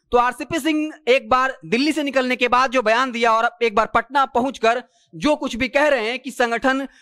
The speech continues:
के वो, अ, नेता रहे हैं और अब जो संगठन में उनके लोग हैं वो खुशी का इजहार कर रहे हैं क्योंकि मंत्री बन चुके हैं, जो साफ बताता है कि आरसीपी सिंह अब फुल एक्शन मोड में हैं।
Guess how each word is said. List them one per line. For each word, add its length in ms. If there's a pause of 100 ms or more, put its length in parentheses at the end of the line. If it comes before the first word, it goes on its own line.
(120)
के 100
वो, 240
अ, 260
नेता 300
रहे 280
हैं 100
और 180
अब 340
जो 140
संगठन 360
में 80
उनके 160
लोग 280
हैं 240 (300)
वो 100
खुशी 320
का 100
इजहार 420
कर 120
रहे 100
हैं 80
क्योंकि 200
मंत्री 300
बन 180
चुके 200
हैं, 100
जो 80
साफ 260
बताता 360
है 280 (260)
कि 60
आरसीपी 460
सिंह 460
अब 200 (220)
फुल 140
एक्शन 260
मोड 220
में 80
हैं। 160